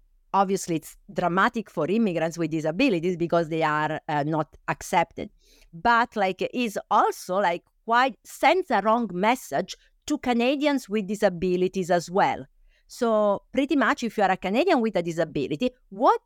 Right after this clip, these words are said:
is the message you get from this legislation? That yes, your state tolerates you because unfortunately you are born here. But in reality, were you to come from the outside, they would gladly shut the door in your face.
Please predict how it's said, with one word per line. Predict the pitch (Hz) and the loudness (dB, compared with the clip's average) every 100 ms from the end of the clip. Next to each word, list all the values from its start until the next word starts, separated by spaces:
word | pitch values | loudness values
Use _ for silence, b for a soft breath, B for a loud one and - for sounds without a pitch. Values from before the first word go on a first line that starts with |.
| - | -6
is | 302 262 | -4 -2
the | 233 | -2
message | 202 190 - 190 165 | 0 0 -2 -6 -4
you | 170 180 151 | -2 -4 0
get | 196 135 - - - _ | 0 0 -2 -18 -20 _
from | - 220 190 | -2 0 0
this | 185 208 190 | 0 -2 0
legislation? | 180 185 165 - 175 165 - 98 151 _ b b b | 0 0 -2 -2 0 0 -4 -12 -18 _ b b b
That | 185 240 240 | 2 4 4
yes, | - 220 359 277 - - | 0 0 2 2 -2 -8
your | 185 220 | 0 0
state | 208 - 349 277 214 - _ - | 0 -2 2 2 0 -4 _ 0
tolerates | 247 196 175 226 392 - - | 2 2 0 0 0 -4 -4
you | 151 240 _ 185 | -2 -2 _ -6
because | 254 - 226 220 - | -4 2 2 2 -2
unfortunately | 185 190 294 403 - 175 160 170 233 - | -6 0 4 4 4 -4 -2 0 0 0
you | 208 | 0
are | 214 | 0
born | 180 196 190 180 | 0 -2 -2 -2
here. | 208 151 - _ _ _ | -4 -4 -8 _ _ _
But | 160 220 | -2 -2
in | 240 208 | 0 -2
reality, | 190 233 415 202 160 233 - _ | 2 4 4 2 -2 -4 -4 _
were | - 170 233 302 | -8 -2 2 2
you | 269 302 | 0 -4
to | 247 | -6
come | - 214 208 | -2 0 0
from | 202 190 180 | -2 -4 -2
the | 165 | -2
outside, | 165 - 392 175 254 285 _ - | -4 0 2 2 0 -2 _ -6
they | 202 339 | -2 0
would | 381 262 | 0 -2
gladly | 185 220 214 202 | 0 2 2 2
shut | 208 - 220 208 | -4 -2 -2 0
the | 170 | -2
door | 170 175 165 | -2 0 0
in | 160 | -2
your | 151 147 | -2 -4
face. | - 156 - - | -2 -2 -4 -10